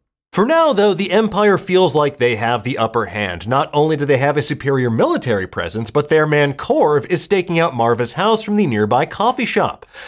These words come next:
But the Empire aren't the only ones searching for Cassian.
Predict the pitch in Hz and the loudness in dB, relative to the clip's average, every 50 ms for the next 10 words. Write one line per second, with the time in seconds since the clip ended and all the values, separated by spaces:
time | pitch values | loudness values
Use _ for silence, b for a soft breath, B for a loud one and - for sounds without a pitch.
0 | B B B 233 226 240 - - 240 302 359 370 - - 320 320 311 226 220 262 | B B B -2 -2 -2 -2 0 0 0 0 0 0 0 0 2 2 2 2 0
1 | - 349 - 196 - 185 208 202 196 190 185 170 175 185 185 175 175 - - - | 0 0 -2 -2 0 2 2 2 2 0 0 0 2 0 0 0 -2 -2 0 0
2 | 240 220 220 - 196 175 - 196 190 - 196 202 214 220 - 233 202 139 - - | 0 0 0 -2 -4 -2 -2 -4 -4 -2 -2 -2 -2 -2 0 0 0 -2 -2 -6